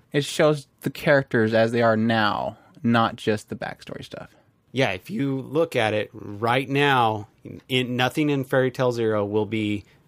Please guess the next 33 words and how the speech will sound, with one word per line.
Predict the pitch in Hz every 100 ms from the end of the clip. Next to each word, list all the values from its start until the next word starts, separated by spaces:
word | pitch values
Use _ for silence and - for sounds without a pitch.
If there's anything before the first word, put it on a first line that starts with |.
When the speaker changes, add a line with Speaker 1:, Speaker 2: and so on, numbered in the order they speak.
| _
Speaker 2:
spoiler | - - 117 104 92 - - _ _ _ _ _ _
compared | - 110 117 107
to | 113
what | 107 101
you | 110
know | 110 107
now. | 104 104 101 - - _ _ _ _
Speaker 1:
Yes, | - 147 151 135
it |
will, | 120 160 196
because | 110 101 120 113
it's | 98
got | - 120
stuff | - - 123
that's | - -
for | - 120
later. | 143 202 101 113 _ _ _ _ _ _ _ _ -
Speaker 2:
And | 107 110 110
I | 107
don't | 113 120
Speaker 1:
In | 117
Speaker 2:
know | 127
Speaker 1:
the | 120
Speaker 2:
what | 123
Speaker 1:
chronological | 131 123 127 123 123 127
order. | 113 131 123 82 110 -
Speaker 2:
I | 104
don't | 107 107
know | 113
what | 110 107
that | 110 110
is, | 117 90 -
so | -